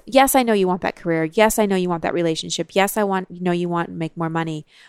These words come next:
But I know one hundred percent, Josh, from doing this for twelve years and being my own best client,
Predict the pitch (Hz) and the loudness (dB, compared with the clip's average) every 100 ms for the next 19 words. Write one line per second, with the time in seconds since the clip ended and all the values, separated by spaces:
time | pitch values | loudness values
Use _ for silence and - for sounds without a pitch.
0 | - 208 - 196 208 208 202 208 247 262 | 0 0 2 2 2 -2 -4 6 8 10
1 | 202 175 185 - 208 214 208 196 190 175 | 8 6 0 -4 -2 -2 -2 -4 -4 0
2 | 160 160 _ _ _ _ _ - - 185 | -2 -2 _ _ _ _ _ -4 2 4
3 | 175 175 226 240 233 - 226 202 180 180 | 2 0 4 4 2 0 4 6 6 6
4 | 180 175 190 185 180 196 220 233 - - | 4 2 -2 0 0 2 2 2 0 -4
5 | 208 185 | -2 -2